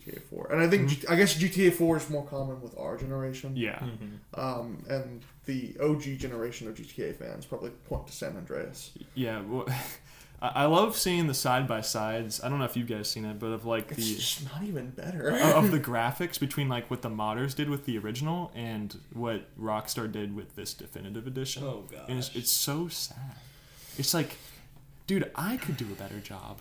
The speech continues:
Speaker 2: in Blender or
Speaker 1: I,
Speaker 2: something.
Speaker 1: I, and, like, I can, I could be okay if they just wanted to, like, keep it stylized in that original sort of almost cartoony nature that they had
Speaker 2: Yeah,
Speaker 1: to,
Speaker 2: and that,
Speaker 1: to
Speaker 2: that's,
Speaker 1: do it in.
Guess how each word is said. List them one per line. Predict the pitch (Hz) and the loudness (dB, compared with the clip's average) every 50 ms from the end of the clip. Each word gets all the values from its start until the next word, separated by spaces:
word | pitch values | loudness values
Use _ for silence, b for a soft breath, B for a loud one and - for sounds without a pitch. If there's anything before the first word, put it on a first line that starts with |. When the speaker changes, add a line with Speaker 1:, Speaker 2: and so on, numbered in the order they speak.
| - - | -8 -2
Speaker 2:
in | 131 139 131 135 | 0 0 2 2
Blender | 143 139 160 190 214 190 127 101 95 | 2 2 0 0 -2 -2 -4 -6 -6
or | 104 | -4
Speaker 1:
I, | |
Speaker 2:
something. | - 170 190 196 113 127 151 156 | 0 2 2 2 2 4 4 6
Speaker 1:
I, | 180 214 208 - - 196 | 8 8 8 8 6 6
and, | 208 214 214 | 4 4 4
like, | 220 214 - 175 | 2 2 0 0
I | 185 | -2
can, | - - 240 233 208 180 160 B B B B B B B B 180 | -2 -2 0 2 2 0 0 B B B B B B B B -4
I | 196 | -2
could | - 220 185 165 | -2 0 0 0
be | 220 269 302 | 2 2 2
okay | 302 - - 165 170 175 | 0 -2 -4 -4 -2 -2
if | 196 190 - - | -2 -2 -2 -2
they | 151 143 | -4 -4
just | 139 143 - - | -4 -6 -6 -4
wanted | 147 147 143 143 139 135 - | -4 -2 -2 -2 -4 -6 -8
to, | - | -8
like, | 131 135 131 127 - | -6 -6 -6 -8 -10
keep | - - 165 147 - | -8 -6 -4 -2 2
it | 147 139 - - - - | 0 0 0 -2 -10 -10
stylized | - - - - 110 120 131 139 135 135 135 135 135 135 135 131 - 135 | -8 -6 -4 -4 -2 -2 0 2 2 2 2 2 2 0 0 -2 -2 -4
in | 131 127 | -4 -4
that | 127 127 | -4 -4
original | 127 123 127 131 127 135 131 131 131 127 123 123 | -4 -4 -4 -4 -4 -4 -2 -2 -4 -4 -6 -8
sort | - - - 135 127 | -8 -6 -4 -4 -4
of | 120 120 - - | -6 -8 -10 -6
almost | 135 135 127 127 131 - - | -6 -4 -4 -6 -8 -8 -6
cartoony | - 135 131 - - 139 135 131 131 131 127 123 | -6 -6 -6 -6 -4 -4 -4 -2 -2 -2 -2 -4
nature | 123 127 127 - - 139 | -4 -6 -6 -4 -2 -2
that | 131 120 - | -2 -2 -4
they | 113 117 | -6 -8
had | 113 131 127 120 127 135 135 - | -8 -8 -8 -6 -4 -4 -2 0
Speaker 2:
Yeah, | - 156 | 2 2
Speaker 1:
to, | 151 147 143 135 | 2 2 2 0
Speaker 2:
and | 131 - 285 | 0 2 2
that, | 277 | 2
Speaker 1:
to | 165 | 4
Speaker 2:
that's, | - 175 175 180 | 4 4 4 4
Speaker 1:
do | 180 | 4
it | 190 | 4
in. | 190 190 190 190 | 2 2 2 0